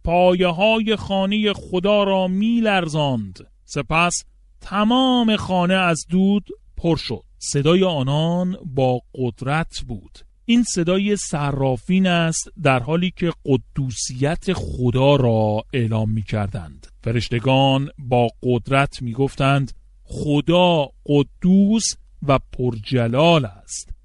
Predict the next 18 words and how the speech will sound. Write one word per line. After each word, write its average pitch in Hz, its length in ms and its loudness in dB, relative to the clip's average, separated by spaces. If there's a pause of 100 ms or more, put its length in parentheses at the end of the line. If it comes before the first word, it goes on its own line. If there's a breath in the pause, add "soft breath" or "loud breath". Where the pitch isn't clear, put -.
(140)
و 247 40 0
این 247 220 4
حقیقت 185 500 0
چه - 180 -4
تأثیری 120 800 -2
بر 127 220 0
روی 120 360 -2
اشعیا 113 540 -2
می‌گذارد؟ 104 800 -4 (200)
در 131 160 2
اشعیا 131 520 0
فصل 131 320 -4
شش - 320 -6
آیهٔ 131 460 0
پنج 131 360 -6
می‌خوانیم: 123 640 -2 (260)
«آنگاه 151 460 2
گفتم: 147 600 0